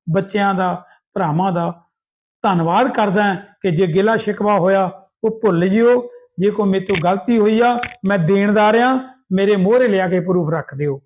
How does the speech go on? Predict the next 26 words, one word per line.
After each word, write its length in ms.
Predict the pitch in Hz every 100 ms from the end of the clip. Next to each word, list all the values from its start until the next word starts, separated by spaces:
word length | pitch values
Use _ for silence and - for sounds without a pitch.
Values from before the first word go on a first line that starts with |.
| _ _ -
ਧੰਨਵਾਦ 380 | 165 185 233 247
ਤੁਹਾਡਾ। 560 | 196 180 190 185 - - _ 160
ਜੈ 260 | 156 185 196
ਗੁਰਦੇਵ, 480 | 196 185 196 202 196 - _ -
ਜੈ 240 | 151 185 214
ਭੀਮ। 460 | 214 208 208 226 220 - _ _ _ 233
ਇੱਕ 160 | 240 285
ਵਾਰੀ 240 | 285 262
ਕਹਿੰਦਾ 340 | 196 240 247
ਹੋਇਆ 220 | 185 196 196
ਇਹ 100 | 240
ਵੀ 80 |
ਗੱਲ 240 | 220 196 185
ਕਹੂੰਗਾ 580 | 220 247 233 175 170 - _ _ _ _
ਕਿ 80 | 208
ਕ੍ਰਾਂਤੀ 640 | 196 202 202 208 - 240
ਟੀ 200 | 233 226
ਵੀ 380 | 220 202 - - _ _ _ _ _ _ _ _ _ _ -
ਜਿਹੜਾ 200 | 196 202
YouTube 560 | 156 202 240 247 247
ਚੈਨਲ 340 | - 240 247 226
ਹੈ, 160 | - - _ _ _
ਉਹਨੂੰ 240 | 214 254 180
ਜ਼ਰੂਰ 340 | 190 220 269
ਯਾਦ 280 | 220 202 196
ਰੱਖੋ, 520 | 208 - 214 277 -